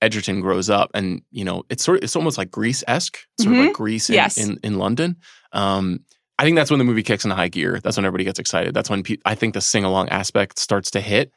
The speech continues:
Speaker 1: But first twenty minutes, no.
Speaker 2: <laughs>
Speaker 1: Final therapy session at the end, no.
Speaker 2: Uh, the final therapy session at the end is, like, so over the top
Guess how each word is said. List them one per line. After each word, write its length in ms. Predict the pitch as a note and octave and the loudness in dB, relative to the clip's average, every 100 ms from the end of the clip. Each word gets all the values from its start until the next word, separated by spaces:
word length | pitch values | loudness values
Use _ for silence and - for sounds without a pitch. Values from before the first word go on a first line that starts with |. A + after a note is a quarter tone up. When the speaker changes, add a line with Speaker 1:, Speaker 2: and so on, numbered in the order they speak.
| _ _ _ _ _ _ _ - | _ _ _ _ _ _ _ -8
Speaker 1:
But 140 | A2 A2 E3 F3 _ _ _ - - | -4 -4 -6 -20 _ _ _ -16 -16
first 380 | - - B2 - | -12 0 0 2
twenty 220 | C#3 A#2+ | 2 4
minutes, 260 | A#2 A2 - | 4 2 2
no. 340 | F#2+ F#2+ F#2+ - A3 G#3 A3+ D#4 | 2 2 0 0 0 2 4 4
Speaker 2:
<laughs> 440 | - - D#4 - | 4 4 2 2
Speaker 1:
Final 540 | - B2+ A2+ A2+ A2 G#2+ | 0 4 6 6 4 4
therapy 400 | A2+ G#2 G2+ G2+ | 4 4 4 2
session 380 | G#2 G2+ G2 | 4 2 2
at 80 | F#2 | 0
the 100 | G2+ | 2
end, 200 | F#2+ F#2 | 2 2
no. 120 | F#2 G2 G#2 - - | 0 2 0 -2 -2
Speaker 2:
Uh, 100 | - C#4 | 0 2
the 220 | G4 G#4+ | 4 4
final 420 | G4+ B4+ F5+ B4+ | 6 6 6 6
therapy 320 | E4 D4 D#4+ D4 | 6 4 4 4
session 280 | C4+ C4+ | 4 4
at 20 | B3 | 6
the 80 | |
end 120 | A3 G#3+ | 6 6
is, 200 | A3 G#3+ | 2 2
like, 200 | F#3 - - | -2 -2 -6
so 640 | - - A#3 A3 A#3+ C4 | -4 4 8 8 8 8
over 300 | C#4 C4+ D4+ | 6 6 4
the 100 | D4 | 4
top 400 | D4+ C#4+ E4 E4 | 4 4 4 0